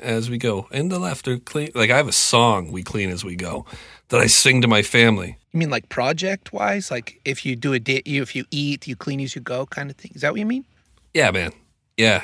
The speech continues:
Speaker 1: anything you do, you clean as you go. Like, you see it, you pick it up, you put it away instead of it all piling up and you have to deal with it later. I'm a huge clean as you go guy.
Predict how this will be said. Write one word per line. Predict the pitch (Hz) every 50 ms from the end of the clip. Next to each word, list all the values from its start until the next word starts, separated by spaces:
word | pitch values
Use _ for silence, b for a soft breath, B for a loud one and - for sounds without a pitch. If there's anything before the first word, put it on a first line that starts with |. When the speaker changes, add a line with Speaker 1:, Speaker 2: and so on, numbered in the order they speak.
| -
Speaker 1:
anything | - 127 151 156 139 135 127 113
you | 110 104
do, | 98 107 98 95 90 - _ _ _ _ _ _ _ -
you | 113 107
clean | - - 113 107
as | 101 95 90 -
you | 101
go. | 95 101 98 92 87 - - _ _ _ _ _ -
Like, | 107 107 -
you | 117 110
see | - - - 120 117 117
it, | 117 117 117 _ -
you | 104 104 98
pick | - 117 107 -
it | 110 104 104
up, | 107 110 110 - _ _ -
you | 92 92
put | - - 104 101
it | 101 101
away | 98 95 101 104 104 104
instead | 98 - - - 107 104
of | 104
it | 104 101
all | 98 101 101
piling | - - 110 104 101 98 95 95
up | 101 104 104 -
and | 101 98
you | 95 92
have | 98 101 95
to | - -
deal | 92 90 101 95 95
with | 90 -
it | 104 95
later. | 98 92 101 104 104 104
I'm | 104 107 98
a | 92
huge | - - - - 127 117 107 92 -
clean | - - 110 101
as | 95 90
you | 104 92
go | 92 90 87
guy. | 90 85 85 85